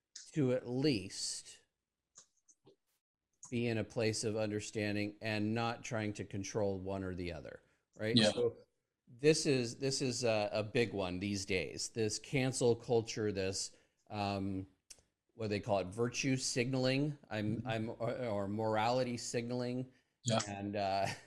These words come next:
Speaker 1: <laughs> and so it's like, "I got vaccinated. I didn't get vaccinated. I'm gonna be really excited about having gotten vaccinated. I'm gonna be really excited about having not gotten vaccinated," right? There's this virtual virtue signaling.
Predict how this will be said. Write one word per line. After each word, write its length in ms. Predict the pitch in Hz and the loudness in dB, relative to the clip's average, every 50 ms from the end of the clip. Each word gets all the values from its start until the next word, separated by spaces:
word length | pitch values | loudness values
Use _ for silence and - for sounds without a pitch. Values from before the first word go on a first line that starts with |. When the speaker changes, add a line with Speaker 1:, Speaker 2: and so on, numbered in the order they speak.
| _ _ _ | _ _ _
Speaker 1:
<laughs> 360 | _ _ _ _ _ _ _ | _ _ _ _ _ _ _
and 240 | - 117 117 113 107 | -4 -4 -2 -2 -4
so 220 | - - 131 117 113 | 0 0 2 2 2
it's 160 | 107 101 110 | 0 0 -2
like, 220 | 110 104 104 - - _ _ _ | -2 -2 -2 -6 -20 _ _ _
"I 240 | - 147 226 247 196 | 6 10 10 10 10
got 300 | 135 127 135 135 131 120 | 8 4 4 2 2 2
vaccinated. 600 | 123 135 143 151 143 - - 107 95 87 85 82 - _ _ _ _ - | 2 4 4 4 2 0 -6 -6 -8 -8 -8 -12 -16 _ _ _ _ 4
I 220 | 104 110 117 151 | 6 6 8 6
didn't 320 | 143 135 180 247 254 220 156 | 8 8 8 8 8 6 6
get 220 | 156 147 - - | 6 4 6 6
vaccinated. 720 | 117 104 104 - - - - - - 92 92 - - - - - - - - - - - - - | 4 4 4 4 6 6 6 6 6 4 0 0 -4 -6 -8 -10 -10 -10 -10 -10 -10 -12 4 6
I'm 300 | 165 202 202 175 170 160 | 8 8 10 8 8 8
gonna 180 | 156 151 147 139 | 8 8 8 8
be 200 | 131 147 139 131 | 8 6 6 6
really 460 | 127 123 135 156 165 175 175 165 160 | 6 6 6 8 10 10 12 12 10
excited 460 | 147 - - 190 165 185 180 156 123 | 10 8 10 10 10 10 10 8 6
about 380 | 120 117 117 110 110 110 - - | 8 8 8 8 6 4 0 -8
having 640 | - - - 123 131 131 131 131 131 127 123 135 - - | -8 6 8 10 10 10 10 8 8 6 4 2 0 4
gotten 280 | 131 139 151 143 143 131 | 8 8 8 8 8 8
vaccinated. 480 | 139 135 135 - - 117 98 85 - - - | 8 6 6 2 2 2 2 2 0 2 4
I'm 140 | 123 - 165 | 6 8 10
gonna 120 | 156 139 | 10 8
be 140 | 131 135 127 | 8 6 4
really 340 | 117 113 127 135 143 143 139 | 6 6 8 8 10 10 8
excited 340 | 135 - - 139 139 147 | 6 4 4 4 6 6
about 220 | 147 139 156 165 160 | 8 8 8 8 8
having 340 | 127 160 165 170 170 160 151 | 6 4 6 6 6 6 6
not 200 | 151 160 165 131 | 6 6 4 2
gotten 180 | 127 113 110 113 | 0 0 0 -2
vaccinated," 260 | 127 120 131 123 120 | -6 -6 -6 0 4
right? 180 | 131 151 135 | 4 4 6
There's 180 | 135 135 120 117 | 6 4 4 6
this 180 | 120 113 107 107 | 4 4 4 2
virtual 600 | 101 104 127 151 160 143 - - 151 143 139 - - | 0 8 12 12 12 12 10 6 4 4 4 2 -2
virtue 400 | 123 131 151 156 156 - - 113 101 | 4 6 6 6 6 4 0 0 0
signaling. 520 | - - 110 95 95 92 90 - - | 2 0 2 2 2 0 0 -2 -4